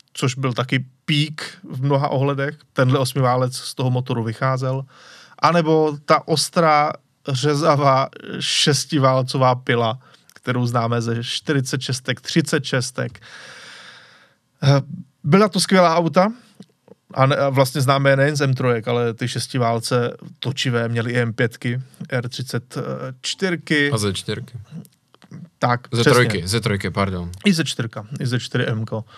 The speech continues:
Speaker 1: Eh, takže to opravdu stálo za to. No a tohle auto bylo to poslední. Konec jedné
Speaker 2: Hmm.
Speaker 1: éry. Všechna další M-ková B M W už byla přeplňovaná. A přitom ten motor tady,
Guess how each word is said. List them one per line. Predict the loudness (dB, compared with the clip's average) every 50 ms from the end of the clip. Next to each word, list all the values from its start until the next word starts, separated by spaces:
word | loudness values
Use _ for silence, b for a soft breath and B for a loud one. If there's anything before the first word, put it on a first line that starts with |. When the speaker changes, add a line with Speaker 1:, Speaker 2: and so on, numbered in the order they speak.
| B B B B B B B B B -2
Speaker 1:
Eh, | 0 0 0 -2 -4 -6 -8 -12 -2 _
takže | 0 2 2 2
to | 2 2
opravdu | 2 2 2 2 2 2 -2
stálo | 0 2 2 4 4 4 2 0 0
za | -2 -2
to. | -2 -2 -2 -2 -4 -10 _ _ _ _ _ _ _ _ _ _ -20 _
No | -2 0 0 0 0 -2 0 2
a | 4 4 4 4 4 4 4 2 2 0 -2 -4 -10 _ -20 -20 -20 -14 -4
tohle | 0 2 2 2
auto | 4 2 2
bylo | 2 2 0
to | 0 0
poslední. | -2 -4 -6 -4 -4 -4 -2 -4 -4 -6 -12 _
Konec | 0 2 4 4 4 4
jedné | 4 4 4 4
Speaker 2:
Hmm. | 4
Speaker 1:
éry. | 4 2 2 2 2 0 -2 -4 -10 -16 -20 -20 -16
Všechna | -8 -4 -4 -4 -2 0 0 0 2
další | 2 2 0 0 -2 -4 -4 -2 -2
M-ková | -2 -2 -2 0 2 2 2 2 2
B | 0 -2
M | -2 -2 -2 -2 0
W | 0 0 0
už | 0 -2
byla | -2 0 0 0 0 0 -2 -4
přeplňovaná. | -8 -2 0 0 2 4 4 4 4 4 4 4 4 2 2 0 -2 -6 -10 B B B B B B B B B B
A | -4
přitom | -2 0 -2 -2 0 0
ten | 0 2
motor | 2 0 0 0 0 0 2
tady, | 2 2 2 0 -2